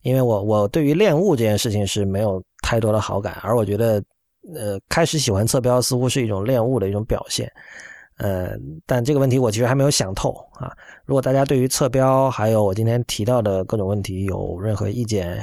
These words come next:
有任何反馈的话，欢迎给我们写信。我们的邮箱是灭茶苦茶的全拼at I P N点L I。好吧，本期灭茶苦茶就到此结束，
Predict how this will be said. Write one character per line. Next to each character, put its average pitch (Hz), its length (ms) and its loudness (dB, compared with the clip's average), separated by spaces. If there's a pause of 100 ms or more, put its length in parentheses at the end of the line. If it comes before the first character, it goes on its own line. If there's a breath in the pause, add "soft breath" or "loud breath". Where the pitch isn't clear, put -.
(140)
有 127 60 -10
任 101 100 -2
何 104 120 0
反 95 200 -4
馈 139 160 0
的 95 80 0
话， 98 160 0
欢 104 160 -4
迎 101 80 0
给 101 60 0
我 101 60 2
们 107 100 0
写 92 160 -4
信。 - 180 -4 (640 loud breath)
我 104 80 -4
们 117 60 0
的 120 60 2
邮 120 120 2
箱 170 240 2
是 101 340 0
灭 127 180 0
茶 101 200 -4
苦 95 220 -2
茶 98 180 -6
的 98 160 0
全 104 240 -6
拼 135 260 -2 (120)
at 101 200 -6 (260)
I 107 200 -2
P 107 180 0
N 95 200 -2
点 92 260 -8
L 98 160 -2
I。 113 180 -2 (540)
好 - 160 -2
吧， 180 260 2
本 117 160 -2
期 156 200 0
灭 156 120 2
茶 123 160 2
苦 113 160 0
茶 110 360 0
就 120 180 0
到 117 180 0
此 95 200 -4
结 104 160 -2
束， 127 200 -2